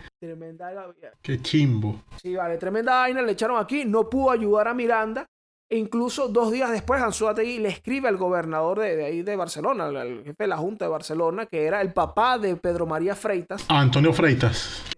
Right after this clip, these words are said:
Speaker 1: Antonio Freitas, sí. Le escribiría pidiéndole pasaporte para irse a La Guaira porque él quiere, porque él quiere ir a pelear. Pues, y que, "Mira, esto aquí está perdido, esta gente aquí está toda entregada, se volteó toda la tropa,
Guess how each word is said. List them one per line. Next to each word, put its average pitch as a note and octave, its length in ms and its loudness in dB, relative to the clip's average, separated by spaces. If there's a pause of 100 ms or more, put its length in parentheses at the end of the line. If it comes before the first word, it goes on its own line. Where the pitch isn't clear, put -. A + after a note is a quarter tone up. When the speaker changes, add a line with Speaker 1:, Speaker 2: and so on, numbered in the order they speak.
Speaker 1:
Antonio E3+ 460 -4
Freitas, F3+ 520 -4
sí. F3+ 280 -6
Le F#3+ 180 0
escribiría G#3+ 420 2
pidiéndole A#3 400 2
pasaporte A3 680 0
para F#3 220 2
irse F#3+ 200 2
a A3 60 6
La G3+ 60 6
Guaira G3+ 480 4
porque G3+ 260 2
él F#3+ 160 0
quiere, G#3+ 1000 4 (160)
porque E3 180 -2
él D#3 80 -4
quiere C#4 220 2
ir C4+ 100 4
a C#4 80 -2
pelear. C4 360 2
Pues, C4 160 0
y B3 40 -8
que, A#3 100 2
"Mira, B3 220 2
esto A3+ 160 0
aquí C#4+ 100 -8
está C#4 160 0
perdido, C4 340 0
esta B3 200 -4
gente C4 200 -4
aquí A#3 180 -2
está B3 200 -2
toda B3 140 2
entregada, A#3+ 500 -2 (380)
se G#3 100 -2
volteó G3+ 400 -2
toda B3 160 0
la G#3+ 140 0
tropa, C4 480 2